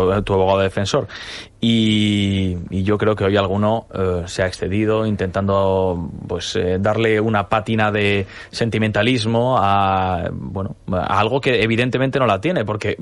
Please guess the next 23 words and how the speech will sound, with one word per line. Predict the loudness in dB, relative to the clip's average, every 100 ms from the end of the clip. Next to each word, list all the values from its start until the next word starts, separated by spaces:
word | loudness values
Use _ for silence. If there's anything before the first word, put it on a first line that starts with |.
| -8 -8
<laughs> |
los, | -4 -4 -2 0 2 0 -2 -4
los | -2 0
siete | 0 -2
jueces | 0 0 0
que | 0
van | 0 2
a | 2 0 -2
encargarse | -2 0 2 0 2 0 -2 -6 -16 -18 -6
de | 0 2 4 4 2 2 0 -2
dictaminar | -2 -2 0 0 2 2 0 -10 -18 -20 -20 -20 -20 -6
qué | -4
tipo | -4 0 2
de | 2
delito | 0 0 -2 -2
o | -2
qué | -2
calificación | 0 0 0 -4 -4 -4 0 0 2 0 0 0
delictiva | 0 -2 -2 0 4 4 2
cabe | 0 0 0
atribuirle | 0 0 0 0
a |
los, | 0 0 -2 -6